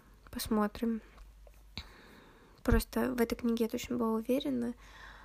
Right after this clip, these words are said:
а в других нет. И, наверное, стрёмно читать какую-то книгу, в которой я не уверена, потому что если окажется говно, я просто буду сидеть и плеваться, и типа, чё? <laughs> Это разве интересно? Вот.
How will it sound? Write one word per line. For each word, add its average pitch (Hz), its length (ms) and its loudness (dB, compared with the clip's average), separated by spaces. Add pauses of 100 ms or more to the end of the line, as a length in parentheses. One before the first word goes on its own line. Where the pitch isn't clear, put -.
(280)
а 226 140 2
в 226 100 -8
других 233 440 -2
нет. 240 320 0
И, 226 120 2
наверное, 220 520 0
стрёмно 220 380 -2
читать - 260 -4
какую-то - 260 -10
книгу, 220 400 -2
в - 60 -10
которой 226 260 -2
я 214 40 2
не 220 100 2
уверена, 233 440 0
потому 220 360 -2
что - 300 -8 (300)
если 226 280 0
окажется 220 300 -2
говно, 220 300 0
я 240 60 2
просто 233 260 -8
буду - 160 -6
сидеть 226 340 0
и - 20 -20
плеваться, 220 640 -2
и 220 140 0
типа, - 280 -14
чё? - 240 2 (440)
<laughs> - 440 -20
Это 233 280 -2
разве 220 240 0
интересно? 233 640 0 (2000)
Вот. 220 460 2